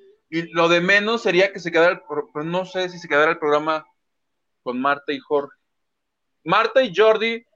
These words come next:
en una de esas Jordi se puede candidatear ahora que es el periodista con más exclusivas que nadie, este, que él brincara. En el caso de que Origel de, sí, este, esté comprometido. Capaz que en diciembre, ¿saben qué?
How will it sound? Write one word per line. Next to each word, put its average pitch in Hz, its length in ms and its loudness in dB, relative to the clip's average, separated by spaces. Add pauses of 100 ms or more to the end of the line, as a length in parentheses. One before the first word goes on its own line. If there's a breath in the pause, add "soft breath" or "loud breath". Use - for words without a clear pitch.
en 160 140 2
una 233 160 2
de 254 80 4
esas 233 260 4
Jordi 190 400 2
se 220 120 -14
puede 185 240 -6
candidatear 131 580 -2
ahora 160 240 2
que 156 80 -6
es 151 140 -8
el 147 180 -6
periodista 120 800 -4 (920)
con 123 180 -4
más 147 260 -2
exclusivas 165 680 0 (560)
que 123 100 -12
nadie, 175 560 -2 (220)
este, 110 540 -10 (800)
que 139 80 -4
él 147 120 -2
brincara. 147 600 -4 (240 soft breath)
En 165 200 2
el 170 120 2
caso 190 220 2
de 233 160 4
que 147 60 2
Origel 151 360 2
de, 160 160 0 (140)
sí, 156 300 -2
este, 113 600 -6 (360)
esté 131 380 -6
comprometido. 123 580 -4 (220)
Capaz 190 340 0
que 233 60 2
en 220 80 -2
diciembre, 196 320 -6
¿saben 262 360 2
qué? 226 240 2